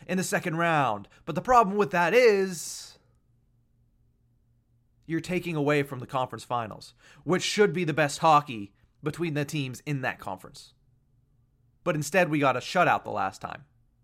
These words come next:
A sweep, four to nothing. It was sweep, sweep, sweep.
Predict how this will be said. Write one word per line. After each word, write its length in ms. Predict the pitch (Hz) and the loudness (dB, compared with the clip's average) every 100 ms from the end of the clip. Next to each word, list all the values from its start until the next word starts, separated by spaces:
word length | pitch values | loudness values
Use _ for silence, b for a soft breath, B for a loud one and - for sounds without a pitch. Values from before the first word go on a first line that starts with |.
| _ _ _ _ _ - | _ _ _ _ _ -4
A 120 | 156 175 | -2 -2
sweep, 420 | - 214 117 - b | -2 -2 -4 -6 b
four 320 | b - 220 220 | b 8 10 10
to 80 | |
nothing. 360 | 196 170 - - _ _ _ _ _ _ _ _ _ _ _ _ _ - | 8 2 0 -14 _ _ _ _ _ _ _ _ _ _ _ _ _ -10
It 100 | 143 | -6
was 220 | 135 131 | -6 -8
sweep, 340 | - - 233 233 | -8 -4 -4 -4
sweep, 280 | 196 214 | -2 -2
sweep. 320 | - 180 104 | 0 0 -2